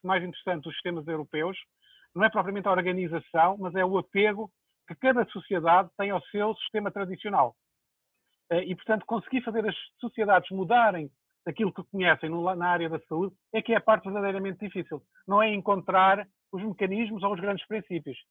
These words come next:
E é nessa parte até um pouco de sociológica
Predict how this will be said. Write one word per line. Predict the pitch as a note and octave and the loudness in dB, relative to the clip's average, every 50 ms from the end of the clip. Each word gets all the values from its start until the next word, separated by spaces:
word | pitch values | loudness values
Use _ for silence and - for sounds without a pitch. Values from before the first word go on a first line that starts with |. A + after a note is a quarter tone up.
| _ _ _ - | _ _ _ -2
E | G3 | -2
é | G3 | 0
nessa | G3 G#3 F3 - F3 | 2 0 0 -2 -2
parte | - G3 F3+ F3 - F#3 | 0 0 0 0 -2 -4
até | E3+ - F#3 | -8 -6 -6
um | F3+ E3+ | -6 -6
pouco | - - G3 F3+ - - _ _ _ _ _ _ _ | -6 -6 -6 -6 -6 -10 _ _ _ _ _ _ _
de | - E3 F3+ F3+ F3+ F3 F3 F3 E3+ E3 - - | -4 0 0 2 2 2 0 0 -2 -6 -6 -6
sociológica | - A3 - - G#3 G3 F3 F3+ F3+ G3+ F#3+ - - - G#3 G3 | -6 -4 -4 -2 -2 0 4 6 6 6 4 2 -4 -12 -12 -12